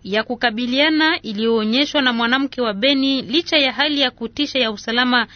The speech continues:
anayopitia kila siku. Vuguvugu hili la wanawake linahimiza mwanamke kuweka matumaini wakati anakabiliwa na hali hii,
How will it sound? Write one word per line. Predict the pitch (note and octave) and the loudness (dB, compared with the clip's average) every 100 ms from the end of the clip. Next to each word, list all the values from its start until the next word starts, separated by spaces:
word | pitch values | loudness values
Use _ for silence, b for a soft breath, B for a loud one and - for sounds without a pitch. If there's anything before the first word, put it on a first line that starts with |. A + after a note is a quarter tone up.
| B B | B B
anayopitia | A3+ A3+ A3+ - G#3+ - C4 | -2 0 0 0 -6 -2 -2
kila | A#3+ A#3 G#3 | -2 -4 -6
siku. | F#3+ - G#3 - G#3 F3+ b b b | -8 -10 -10 -6 -6 -6 b b b
Vuguvugu | E3+ G3+ G3 G3 G#3 G3+ | -8 -6 -6 -6 -6 -6
hili | G3 D4 C#4+ | -4 -2 0
la | B3+ | 0
wanawake | A#3 G#3+ G#3+ G#3 B3 C#4 D4 | 0 0 0 0 0 -2 -6
linahimiza | B3+ A#3 G#3 A3+ C4+ C4+ | -6 -4 -4 -2 0 0
mwanamke | A#3+ A3 C4 C4+ C4+ | 0 0 0 -2 -4
kuweka | B3 A#3 C4+ D4 C#4 | -6 0 0 0 -4
matumaini | A#3 G#3+ G#3 A3+ A#3+ | -4 -4 -4 -2 0
wakati | A3+ G#3 A#3 A#3 A#3 - B B | -2 -2 -4 -4 -8 -8 B B
anakabiliwa | - G#3+ A#3+ C4+ C4+ C#4+ E4+ D#4+ | -4 -2 -2 -2 0 0 2 2
na | C4+ | 0
hali | A#3 C4 A#3+ | -2 -4 -2
hii, | C#4+ E4 D#4 D4 | 0 2 2 0